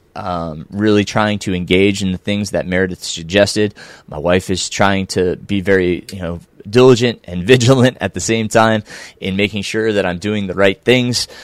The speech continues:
um, to help me, uh, to make sure that my nutrition is on point. And I, I'm trying to keep,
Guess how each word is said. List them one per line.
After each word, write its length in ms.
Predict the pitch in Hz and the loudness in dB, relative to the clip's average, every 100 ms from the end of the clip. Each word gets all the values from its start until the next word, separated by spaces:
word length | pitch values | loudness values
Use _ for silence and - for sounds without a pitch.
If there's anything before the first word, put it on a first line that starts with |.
| - - | -20 -10
um, 480 | 82 85 85 80 - | -6 -4 -6 -8 -14
to 100 | 98 | -10
help 240 | 98 104 | -4 -4
me, 240 | 127 120 110 _ _ _ _ _ _ _ - - | -2 -4 -6 _ _ _ _ _ _ _ -16 -10
uh, 240 | 87 87 87 | -4 -2 -2
to 140 | - | 0
make 120 | 101 | 0
sure 340 | - 110 107 104 | 2 4 4 4
that 260 | - 98 | 0 0
my 120 | 95 92 | 2 2
nutrition 580 | 92 - 131 - 117 | 2 2 2 2 -2
is 180 | - 98 | -2 0
on 160 | 90 87 | 0 -2
point. 340 | - 127 147 - - - _ | -6 -8 -8 -16 -20 -20 _
And 400 | - 107 107 95 - | 2 4 4 2 0
I, 200 | 95 87 - | 2 2 2
I'm 140 | 98 | -2
trying 280 | - 110 113 | 2 2 2
to 60 | |
keep, 300 | 95 117 107 | 0 -2 -2